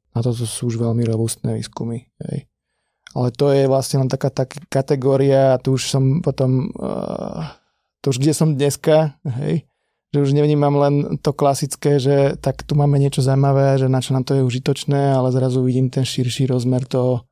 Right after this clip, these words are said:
že zrazu tak objavujem, že my máme nejakú kapacitu,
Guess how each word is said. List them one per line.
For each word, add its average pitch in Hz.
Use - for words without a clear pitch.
že 127
zrazu 127
tak 135
objavujem, 131
že 123
my 131
máme 131
nejakú 127
kapacitu, 131